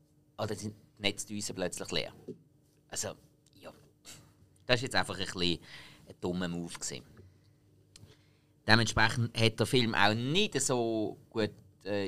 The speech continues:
Eindruck bei mir hinterlassen. Und jetzt muss ich ganz ehrlich sagen, ganz im Gegenteil zum Spider-Man No Way Home.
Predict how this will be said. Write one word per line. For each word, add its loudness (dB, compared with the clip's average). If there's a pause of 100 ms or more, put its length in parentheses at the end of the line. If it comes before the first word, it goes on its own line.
Eindruck -4
bei -8
mir -2
hinterlassen. 2
Und -20
jetzt -6
muss 0
ich -6
ganz 0
ehrlich -2
sagen, 4
ganz -2
im -8
Gegenteil 2
zum -2
Spider-Man 2
No -2
Way 2
Home. -4